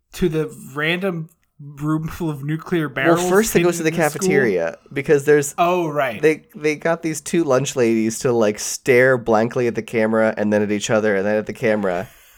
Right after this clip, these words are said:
Speaker 1: <laughs> Yeah.
Speaker 2: And then couple that with a shot, a reverse shot. So they, they were clearly just throwing dishes into this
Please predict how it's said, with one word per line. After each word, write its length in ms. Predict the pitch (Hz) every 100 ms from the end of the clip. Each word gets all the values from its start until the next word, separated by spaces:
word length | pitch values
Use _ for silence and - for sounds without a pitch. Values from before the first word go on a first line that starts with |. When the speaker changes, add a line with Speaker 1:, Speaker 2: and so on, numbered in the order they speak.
| _
Speaker 1:
<laughs> 100 | 208 - - - _ _
Yeah. 240 | 160 143 131
Speaker 2:
And 80 |
then 500 | 135 139 135 131 - - _ -
couple 400 | - 156 156 139
that 300 | 123 127 -
with 140 | 120
a 60 | 123
shot, 460 | 123 - 110 113 - _ _
a 80 | 120
reverse 540 | 117 117 120 131 135
shot. 500 | - - 98 92 -
So 100 | 110
they, 140 | 120 120
they 140 | -
were 100 | 123
clearly 340 | 127 - 220 160
just 140 | 139
throwing 440 | - 131 120 120
dishes 440 | 110 110 120 117 113
into 300 | 92 104 120
this 260 | 104 101